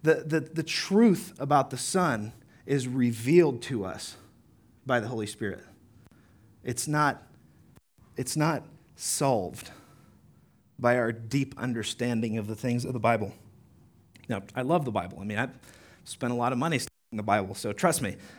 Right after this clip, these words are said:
I, I think that it's, it's really, really valuable and really, really important that we study the Bible.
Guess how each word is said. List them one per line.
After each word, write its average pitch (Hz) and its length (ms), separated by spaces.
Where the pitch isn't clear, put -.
I, 120 220
I 147 40
think - 240
that 135 140
it's, - 240
it's 123 180
really, 139 380
really 139 240
valuable 135 420
and 117 140
really, 147 180
really 131 200
important 117 380
that 107 60
we 107 80
study 120 320
the 104 80
Bible. 117 380